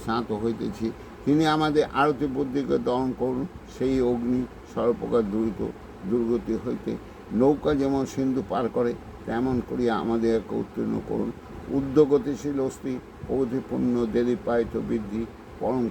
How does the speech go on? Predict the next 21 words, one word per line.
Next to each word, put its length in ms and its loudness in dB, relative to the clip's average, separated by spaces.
কৃষ্ণ 340 -4
বেঙ্গল 460 2
বিরূপাক্ষ 600 -2
বিশ্বপতি, 680 -4
হে 120 4
পুরুষ, 300 0
আমি 180 0
তোমাকে 360 -4
নমস্কার 580 -2
করি। 180 -6
শ্রী 160 2
শ্রী 200 2
ঠাকুর 380 2
প্রদত্ত 360 4
কতিপয় 460 0
নির্ঘোষ 440 4
ধ্বনি। 220 -2
বন্দে 360 4
পুরুষোত্তম 640 -2
বন্দে 440 2
পুরুষোত্তম, 720 -2